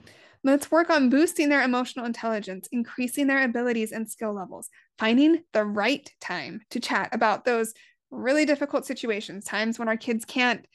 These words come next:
control their impulses, or times when our kids do tend to be disrespectful, let's find the optimal times to discuss that, to work on it. And especially, let's be so much more compassionate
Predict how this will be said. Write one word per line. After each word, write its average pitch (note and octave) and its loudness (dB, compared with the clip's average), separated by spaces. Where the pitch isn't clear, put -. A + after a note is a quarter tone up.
control B3 0
their A3+ 0
impulses, G#3 -10
or G#3 -6
times B3 -4
when C4 -2
our A#3+ 0
kids A#3 -4
do B3+ -4
tend A3+ -4
to G#3 -6
be G3 -4
disrespectful, D#3+ -8
let's A#3+ -4
find A#3+ 0
the - 0
optimal A#3 -4
times G#3 -6
to - -4
discuss C4+ -4
that, - -10
to C4 -6
work A3 0
on F3 -8
it. - -14
And C#4 2
especially, D4+ 2
let's C4+ -4
be D#4+ 4
so C4+ 0
much B3 0
more A3+ -2
compassionate G#3+ -6